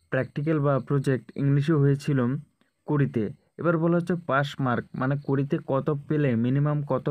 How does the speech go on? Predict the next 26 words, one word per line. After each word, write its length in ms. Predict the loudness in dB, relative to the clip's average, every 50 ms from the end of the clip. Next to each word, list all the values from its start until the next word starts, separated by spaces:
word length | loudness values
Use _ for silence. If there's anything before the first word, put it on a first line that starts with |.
| -4 -2
পেলে 200 | -2 0 0 0
আপনি 280 | 0 -2 -2 -2 -2 -2
পাস, 260 | -2 0 0 0 -2 -4 -6
সেটি 300 | -6 -6 -2 -2 -2 -2 -2 -4 -10 -20 -20 -20 -20 -20 _ _ _ _
পাস 340 | -2 0 0 0 0 -2 -4
মার্কসের 460 | -2 -2 0 -2 -2 -4 -4 -4 -2
ঘরে 180 | -2 0 0 -2
আপনাকে 420 | -2 -2 -2 -2 -2 0 0 -2
দিয়ে 220 | 0 0 0 0 0
দিতে 240 | 0 0 -2 0 0
হবে। 200 | 0 0 0 -2 -4 -6 _ _ _ _ _ _ _ _ _ _
তো 100 | -8 -6
কুড়িতে 360 | -4 -2 -2 0 2 2 0
পাস, 300 | 2 2 2 0 0 0
আহ, 460 | -4 -8 -18 -8 -2 0 2 4 4 2 2
কুড়িতে 300 | 0 0 0 2 2 0
এক্সাম 220 | 2 2 2 2 2
হয়েছিল 320 | 2 0 0 0 -2 -2 -2 -6 -12 _ _ _ _ _ _ _ _ -10
ছয় 260 | -4 -2 0 0 2
পাস 300 | 2 2 0 0 -2 -4 -12 _ _
এবং 240 | -4 -2 0 0 0 -2 -4 -6 -10 -8
আমি 240 | -4 -2 0 0 0
পেয়েছি 400 | 0 0 0 0 0 -2 -2 -4 -4 -4 -8 _ _ _ _ _ _
উনিশ। 360 | -4 -2 0 0 0 -2 -4 -4 -2
তো 200 | 0 0 0 0
মার্কস 420 | 0 0 0 0 0 0 -2 -6